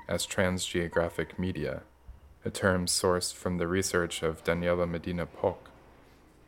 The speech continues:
as it interacts with and bridges multiple, overlapping,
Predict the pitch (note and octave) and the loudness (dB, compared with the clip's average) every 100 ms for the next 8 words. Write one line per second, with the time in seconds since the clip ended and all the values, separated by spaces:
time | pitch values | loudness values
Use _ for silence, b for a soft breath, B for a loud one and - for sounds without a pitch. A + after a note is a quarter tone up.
0 | - - - G2 G2 G2 A2+ G#2+ F#2 F#2 | -20 -6 2 2 2 2 6 8 8 6
1 | - - F2 - - - F#2 D#2+ G2 G2 | 0 -2 -2 -2 -12 -4 -4 0 0 0
2 | E2+ E2 - - G2 G2 - - G2+ G2+ | -2 -2 -6 -2 -2 0 -2 2 2 2
3 | G#2+ - - F2 F2+ E2+ F2 - E2+ E2+ | -4 -10 -8 -4 0 2 2 0 -4 -4